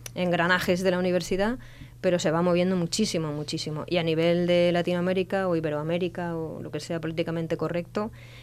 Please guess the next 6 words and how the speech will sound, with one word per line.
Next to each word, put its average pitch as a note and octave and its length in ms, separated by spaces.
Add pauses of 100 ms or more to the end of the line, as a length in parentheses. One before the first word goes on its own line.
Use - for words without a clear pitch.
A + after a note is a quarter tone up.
(120)
eh, E3 560
se F3 120
está E3+ 200
promoviendo F3 460
también F3 260
mucho, E3+ 380